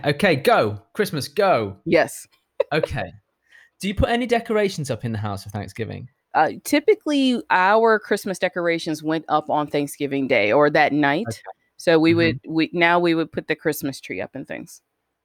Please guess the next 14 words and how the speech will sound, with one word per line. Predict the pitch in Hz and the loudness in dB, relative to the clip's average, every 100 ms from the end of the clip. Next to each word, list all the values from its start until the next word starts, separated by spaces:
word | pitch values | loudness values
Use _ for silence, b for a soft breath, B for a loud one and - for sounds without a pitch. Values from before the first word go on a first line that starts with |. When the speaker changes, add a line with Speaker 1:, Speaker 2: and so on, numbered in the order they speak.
| - | -6
Speaker 2:
Yep. | 202 202 214 190 - | -4 -2 -4 -6 -8
Speaker 1:
Okay, | 107 90 - - | -10 -8 -8 -6
okay. | 131 - 95 58 - | -6 -6 -10 -12 -8
So | 135 139 | -2 0
it | |
Speaker 2:
Mm-hmm. | 147 | 2
Speaker 1:
really | 160 147 | 2 4
is | 135 127 123 | 2 2 2
the, | 120 | 2
the | - | 2
start | 110 120 107 | -2 0 -2
of | - | -2
Christmas. | - - - | -8 -8 -2
Right. | 131 104 | 2 2